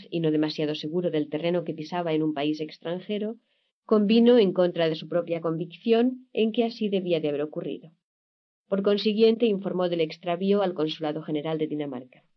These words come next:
A la mañana siguiente recibió la documentación necesaria para poder regresar a Copenhague, transcurridos ya los quince días de su estancia en Londres, y no pensó más en su pasaporte.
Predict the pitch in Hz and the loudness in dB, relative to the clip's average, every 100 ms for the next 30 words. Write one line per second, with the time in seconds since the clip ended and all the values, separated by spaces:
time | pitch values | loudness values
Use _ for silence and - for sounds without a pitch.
0 | _ _ _ _ _ _ _ - 202 202 | _ _ _ _ _ _ _ -2 0 2
1 | 220 233 254 247 208 240 240 262 254 202 | 4 4 4 0 0 0 0 -2 -6 -8
2 | 196 180 190 196 175 165 165 156 160 180 | -8 -4 -2 0 -2 -2 -4 -4 -4 -6
3 | 165 160 180 208 220 220 175 165 160 180 | -4 -6 -8 -6 -4 -4 -4 -6 -4 -4
4 | 170 160 160 170 151 156 156 156 170 175 | -4 -6 -8 -6 -8 -8 -6 -4 -4 -4
5 | 196 196 - - 165 165 156 156 147 156 | -6 -10 -18 -8 -6 -6 -4 -4 -4 -4
6 | 160 147 - 156 151 170 165 156 156 151 | -4 -6 -8 -8 -8 -4 -4 -6 -10 -12
7 | - 147 147 147 139 127 127 - - - | -8 -8 -8 -8 -6 -8 -10 -16 -12 -4
8 | 185 156 131 147 156 156 165 165 160 - | -2 -2 -4 -6 -4 -6 -6 -8 -10 -12
9 | 151 135 127 - | -16 -14 -16 -16